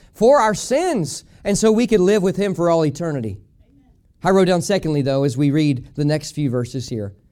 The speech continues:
man's destiny was to have dominion over God's creation.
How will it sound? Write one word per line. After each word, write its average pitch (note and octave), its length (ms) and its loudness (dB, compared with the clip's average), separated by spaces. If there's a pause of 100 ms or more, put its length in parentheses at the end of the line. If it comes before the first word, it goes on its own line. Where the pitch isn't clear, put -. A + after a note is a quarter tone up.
(360)
man's G3 460 2
destiny G3+ 680 0 (100)
was G#3 520 4
to G3 140 -2
have D#3 360 -4
dominion D3 840 -2 (340)
over D#3+ 400 2
God's A#2 680 -6
creation. G#2+ 640 -10